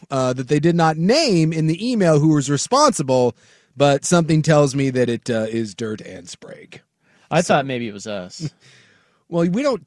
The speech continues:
Speaker 1: really tweet a lot of, uh,
Speaker 2: But I've tweeted this studio before.
Speaker 1: Oh,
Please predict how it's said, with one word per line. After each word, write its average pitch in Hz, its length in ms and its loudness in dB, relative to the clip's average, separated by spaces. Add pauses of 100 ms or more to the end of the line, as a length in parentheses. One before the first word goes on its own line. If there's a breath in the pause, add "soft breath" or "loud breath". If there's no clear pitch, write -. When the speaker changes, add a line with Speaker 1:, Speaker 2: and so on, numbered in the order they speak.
(120)
Speaker 1:
really 170 240 0
tweet 165 460 -6
a 120 80 -6
lot 120 240 -2
of, 110 240 -6
uh, 110 640 -8
Speaker 2:
But 156 120 -2
I've 185 180 -2
tweeted 151 420 -4
this - 480 -10 (240)
studio 151 680 -6
before. 107 540 -12
Speaker 1:
Oh, 143 340 -2